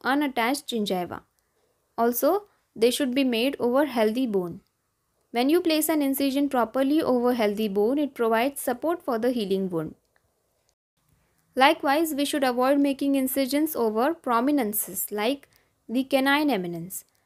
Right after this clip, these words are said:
because you see, when we close the incision, the prominence will create pressure on the wound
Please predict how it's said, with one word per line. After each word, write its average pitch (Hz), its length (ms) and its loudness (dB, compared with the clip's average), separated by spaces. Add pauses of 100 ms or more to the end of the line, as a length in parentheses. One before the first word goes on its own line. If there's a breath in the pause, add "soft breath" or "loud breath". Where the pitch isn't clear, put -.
(120)
because 262 280 2
you 277 140 2
see, 302 260 0
when 269 280 0
we 294 100 0
close 269 440 0
the 311 100 0
incision, 269 540 -2
the 294 80 0
prominence 254 640 -2
will 294 180 -2
create 269 480 -2
pressure 254 400 -2
on 269 160 0
the 240 80 2
wound 190 340 -2